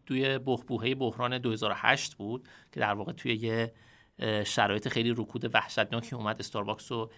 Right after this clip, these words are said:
گرفت و می‌شه گفت یکی از مهمترین عوامل رشد ب-، استارباکس و تبدیل شدنش به یک برند جهانی بوده. چند وقت پیش اعلام شد که داره کنار میره از شرکتش.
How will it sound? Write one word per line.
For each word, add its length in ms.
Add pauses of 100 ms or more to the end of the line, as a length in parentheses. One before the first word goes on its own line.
(140)
گرفت 440
و 260 (320)
می‌شه 240
گفت 200
یکی 160
از 120
مهمترین 480
عوامل 720
رشد 320
ب-، 160
استارباکس 560
و 40
تبدیل 320
شدنش 360
به 80
یک 160
برند 260
جهانی 400
بوده. 540
چند 240
وقت 180
پیش 300
اعلام 400
شد 240
که 120
داره 640 (480)
کنار 420
میره 200
از 260
شرکتش. 720